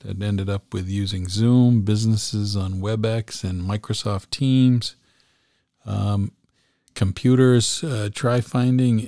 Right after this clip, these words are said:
a stream capture card, try to find, uh, half-decent mics and other products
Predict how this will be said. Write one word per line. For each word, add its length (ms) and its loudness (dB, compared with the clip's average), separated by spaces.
a 520 0
stream 720 4
capture 540 -2
card, 560 -4
try 280 -2
to 80 -4
find, 580 -4
uh, 300 -4
half-decent 640 -4
mics 680 -6
and 260 -6
other 400 0
products 720 -4